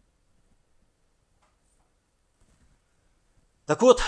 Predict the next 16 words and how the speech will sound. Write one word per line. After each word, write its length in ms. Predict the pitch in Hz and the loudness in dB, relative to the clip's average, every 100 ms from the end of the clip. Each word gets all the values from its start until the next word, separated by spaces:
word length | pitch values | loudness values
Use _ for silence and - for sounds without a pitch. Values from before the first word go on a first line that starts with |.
| - - - - - - | -10 -12 -14 -18 -20 -16
ситуация 720 | - 139 156 160 - 95 90 | -14 -8 -6 -6 -8 -14 -20
критическая, 1000 | - 123 127 - 180 - - - - 78 _ - | -18 -18 -18 -16 -14 -14 -14 -16 -20 -20 _ -20
критическая. 840 | 120 110 - 113 - - - 85 - | -18 -16 -18 -20 -20 -20 -20 -20 -20
И 100 | 120 | -20
Путин, 640 | - - 135 170 - 71 - _ _ _ | -20 -12 -10 -10 -16 -20 -20 _ _ _
проведя 540 | - 110 120 127 143 127 | -18 -12 -12 -10 -8 -8
вот 200 | 120 - | -10 -12
таким, 480 | 127 - 143 110 - _ _ | -14 -12 -14 -14 -20 _ _
э, 40 | 104 104 101 120 - _ _ _ _ | -18 -16 -16 -20 -20 _ _ _ _
вот 140 | - 120 | -20 -14
смотрите, 460 | 139 143 120 90 - _ _ | -12 -12 -16 -20 -20 _ _
проходит 420 | - - 160 156 | -16 -10 -10 -12
вэф, 460 | 120 127 190 - - _ _ _ _ _ _ _ _ _ _ _ _ _ _ _ | -8 -2 -2 -4 -18 _ _ _ _ _ _ _ _ _ _ _ _ _ _ _
э, 40 | 101 | -18
во 680 | 98 95 92 90 87 92 | -14 -14 -12 -14 -14 -10
Владивостоке, 720 | 113 110 101 101 - 85 - | -10 -10 -12 -12 -14 -18 -20